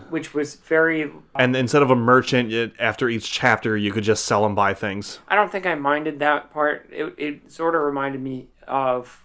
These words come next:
Speaker 1: like, Wolfenstein.
Speaker 2: Yeah.
Speaker 1: It was very Wolfenstein-esque in, in, like, finding just random treasure and just going, "Yeah, I'll take that." <laughs>
Speaker 2: <laughs>
Speaker 1: "I'll just take that with me. That's fine." The big things that I remember from it were, I remember,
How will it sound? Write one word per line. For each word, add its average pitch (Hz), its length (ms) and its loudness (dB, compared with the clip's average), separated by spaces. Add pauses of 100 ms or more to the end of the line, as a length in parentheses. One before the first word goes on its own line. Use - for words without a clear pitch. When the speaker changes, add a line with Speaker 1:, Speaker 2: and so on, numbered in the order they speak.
Speaker 1:
like, 113 220 -8
Wolfenstein. 113 640 -10 (760)
Speaker 2:
Yeah. 190 320 10 (640)
Speaker 1:
It 120 60 -10
was 123 120 -10
very 127 280 -2
Wolfenstein-esque 117 1000 -12 (180)
in, 127 260 -10
in, 123 220 -12
like, 117 200 -10
finding 120 640 -4
just 127 240 -10
random 120 480 -4
treasure 110 500 -2
and 117 300 -10
just - 240 -12
going, 127 300 -2
"Yeah, 185 200 -2
I'll 180 140 -4
take 143 240 -10 (160)
that." 185 160 -2 (760)
<laughs> - 60 -4
Speaker 2:
<laughs> - 40 -4
Speaker 1:
"I'll 247 100 2
just - 180 0
take 147 200 -6
that 123 180 -2
with 151 160 -6
me. 117 80 -16 (100)
That's 143 160 -10
fine." 87 220 -20 (340)
The 156 120 -8
big 165 420 -4
things 190 340 -4
that 165 160 -2
I 151 80 0
remember 147 500 0
from 143 320 -2
it 139 160 -8 (100)
were, 135 400 -4
I 127 100 -4
remember, 139 560 -4